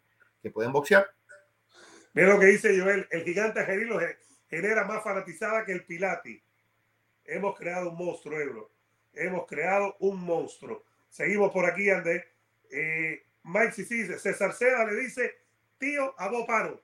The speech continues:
Speaker 1: Ay, mi madre.
Speaker 2: Ebro, ahí hay algo. Blainier, Vikingo, ya, deja al Canelo. ¿Cómo voy a dejar al número uno libra por libra, Blainier? No lo puedo dejar. Es noticia. Yo no invento. Ebro, ¿tú inventas la noticia o no? La noticia
Speaker 1: Nunca
Speaker 2: está ahí.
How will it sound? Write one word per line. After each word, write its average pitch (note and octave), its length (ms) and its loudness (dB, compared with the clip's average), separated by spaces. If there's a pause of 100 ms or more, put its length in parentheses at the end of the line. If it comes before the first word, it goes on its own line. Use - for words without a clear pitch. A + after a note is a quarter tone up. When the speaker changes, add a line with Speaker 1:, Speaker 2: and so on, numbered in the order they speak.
Speaker 1:
Ay, D#3 300 10
mi D#3+ 140 4
madre. A#2 480 2 (720)
Speaker 2:
Ebro, E3 300 -8
ahí E3 120 -8
hay E3+ 120 -4
algo. C3+ 340 -10 (440)
Blainier, G3+ 540 -4
Vikingo, G#3 560 -6
ya, A3 220 -2
deja G3+ 140 -2
al A3 120 -4
Canelo. G#3 320 -4
¿Cómo E3+ 160 -12
voy G3+ 140 -4
a - 20 -2
dejar A3 160 -2
al A3 80 -8
número A3+ 280 -6
uno A3+ 160 -8
libra A#3 240 -8
por G#3 140 -10
libra, C4 280 -10
Blainier? E3+ 440 -12 (400)
No C3 120 -14
lo E3 120 -10
puedo G3+ 220 0
dejar. C4+ 360 0 (460)
Es - 80 -14
noticia. G#3+ 720 -2 (300)
Yo G3 160 4
no A#3+ 80 4
invento. A#3 400 2 (160)
Ebro, A3+ 320 2
¿tú A#3 60 -12
inventas A#3 420 0
la G#3 100 -2
noticia G#3 500 -6
o C#3+ 40 -6
no? A#2+ 160 -10 (680)
La B2 140 -10
noticia F3 320 -4
Speaker 1:
Nunca - 140 0
Speaker 2:
está A#2 120 2
ahí. D3 100 4